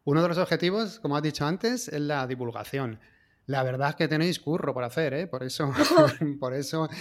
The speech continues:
Speaker 1: por eso yo creo que va a seguir subiendo. Ahora mismo yo creo que si salimos a la calle y les preguntamos a la gente que nos encontremos si les gusta el mar, yo creo que el noventa por ciento de las personas nos diría, "Buah, a mí no es que me guste, es que me encanta".
Speaker 2: Totalmente.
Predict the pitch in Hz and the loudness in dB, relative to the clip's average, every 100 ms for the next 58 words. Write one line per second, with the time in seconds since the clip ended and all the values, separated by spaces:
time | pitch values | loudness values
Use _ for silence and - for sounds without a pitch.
0 | 196 277 185 170 123 156 147 170 202 180 | -4 -2 -2 -6 2 6 6 6 6 6
1 | 180 170 156 135 139 139 131 139 135 117 | 8 8 6 4 0 0 0 0 0 -4
2 | - - - - 135 170 175 180 160 147 | -8 -20 -20 -4 2 4 6 4 4 4
3 | 143 139 139 - 127 139 160 170 160 170 | 4 2 0 -2 0 2 2 2 0 0
4 | 160 143 127 120 117 113 120 120 120 139 | 0 0 0 -2 -6 -6 -6 -6 -2 0
5 | 147 147 147 - 135 131 127 123 120 123 | 0 2 0 0 -4 -4 -4 -6 -8 -10
6 | 117 113 107 107 117 107 110 127 139 127 | -10 -10 -12 -14 -12 -10 -6 -4 0 0
7 | 127 175 - _ _ 120 127 - 147 151 | 0 -2 -4 _ _ -6 -4 0 2 2
8 | 127 123 120 120 120 147 160 160 147 143 | -2 -4 -4 -4 -2 0 0 -2 -2 -2
9 | 131 123 123 117 143 156 180 143 127 127 | 0 0 -4 -4 -2 0 0 0 -2 -2
10 | 120 107 113 151 120 117 127 156 151 131 | -4 -4 -2 -2 -2 -6 -4 -2 0 -2
11 | - 151 131 180 - 120 165 147 120 147 | 0 0 4 2 0 -6 -4 -4 -4 -2
12 | 160 - 110 - 202 190 190 | -2 -2 -6 -8 -10 -10 -12